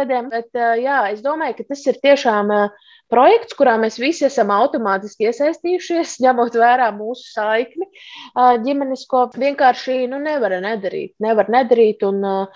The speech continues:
un ņemot vērā, ka mums tā visa joma ir ļoti tuva,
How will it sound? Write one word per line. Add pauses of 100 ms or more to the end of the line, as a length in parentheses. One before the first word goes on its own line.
(320)
un
ņemot
vērā,
ka
mums
tā
visa
joma
ir
ļoti
tuva,